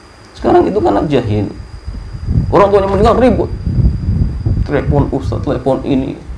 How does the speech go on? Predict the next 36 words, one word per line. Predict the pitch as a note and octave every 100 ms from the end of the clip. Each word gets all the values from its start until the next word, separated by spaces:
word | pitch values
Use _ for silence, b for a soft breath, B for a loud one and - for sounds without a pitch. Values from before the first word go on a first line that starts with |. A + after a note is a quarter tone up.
| -
Ya, | -
nggak | C3+ C#3+ -
bisa | G#3 G#3
ngurus. | G3+ A#3+ A3+ F#3+ F#3+ - - - - -
Selama | F#3 G3
ini | - G#3+
kemana? | G#3 G3 G#3 F#3 - B B
Ada | - C#4 D3 - - C3
latihan | C3 C3 B2+ A#2 G2+ - -
ngurus | A2+ B2
jenazah, | G#2+ G2+ F2+ E3+
nggak | D3 A2+
ikut. | G#2+ - E2+ - - - - - -
Nah, |
itu | - - F#3+
masalah, | F3+ E3+ - D3
jamaah. | C3 - - - - - - - - - - - - -
Jadi | G3 G#3+
kalau | G#3
bisa | F#3+ D3 D#3+
antum | D3+ C#3+ - - -
yang | B2 A#2+
ngurus | A#2 D3 D#3 - - _
ketika | G#2+ A2 G2+
orang | G#2+ G#2 F#2+ -
tua | G2
antum | G2 G2 A2 G#2+
meninggal | F2+ F2 D#2+
dunia. | E2+ E2 - - - - - - - - - - - A2
Ya. | G#2+ - - - - -
Dan | -
ini | G#2+
bakti | G#2+ G#2 -
antum | G#2+ G#2 - G2
terakhir, | F#2+ E2+ G2
jamaah. | - - -